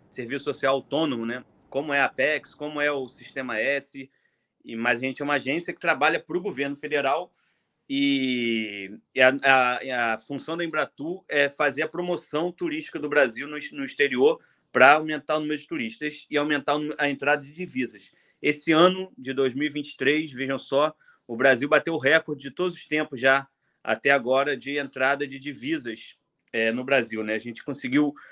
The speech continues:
a previsão até o final do ano, que é a previsão que da, da gente vê, ainda não tem os dados de dezembro finalizados, né? Mas a previsão é ter batido sete bilhões de dólares entrados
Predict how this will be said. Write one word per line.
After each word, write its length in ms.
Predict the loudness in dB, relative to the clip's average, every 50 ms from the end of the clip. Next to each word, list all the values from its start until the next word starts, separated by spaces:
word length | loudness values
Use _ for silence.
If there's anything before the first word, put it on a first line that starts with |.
| -20 -20 -6 2
a 120 | 2 4
previsão 460 | 6 6 6 6 6 4 2 4 2
até 180 | 4 2 0 -2
o 60 | -2
final 220 | -2 -2 0 0 0
do 80 | 0
ano, 240 | -2 -2 -4 -6 -8 -4
que 80 | -2 0
é 40 | 0
a 60 | 0
previsão 360 | 0 0 0 0 -2 -6 -6
que 260 | -4 -6 -6 -6 -6 _ _ _ _ _ _ _ _ _ _ _
da, 180 | _ -6 -4 -2
da 140 | -2 -2
gente 240 | -2 -2 -4 -8 -6
vê, 160 | -2 -2 -2
ainda 180 | 0 0 -2 -2
não 100 | -2 -4
tem 140 | -4 -4 -4
os 160 | -4 0 4
dados 260 | 4 6 6 4 2 -6
de 240 | -8 -6 -6 -6 -4
dezembro 460 | -4 -4 -4 -2 -4 -4 -6 -6 -8
finalizados, 580 | -8 -6 -4 -2 -2 -2 0 0 0 0 0 -2
né? 160 | -6 -8 -8 -10 _ _ _ _ _ _ _ _
Mas 440 | -2 2 6 6 6 6 6 4 2
a 80 | 0 0
previsão 600 | 0 -2 -4 -4 -4 -6 -4 -2 -2 -2 -2 -2
é 40 | -4
ter 140 | -6 -6
batido 540 | -2 -2 -2 -2 -4 -4 -4 -4 -4 -4 -8
sete 360 | -6 -2 0 0 0 -2 -6
bilhões 460 | -10 -10 -8 -6 -4 -4 -4 -4 -6 -8
de 80 | -10
dólares 640 | -4 -2 0 0 0 0 -2 -4 -8 -16 -20 -20 -20 _ _ _ _ _ _ _ _ _ _ _
entrados 720 | -8 -8 -8 -4 0 2 2 2 2 0 -4 -10 -12 -16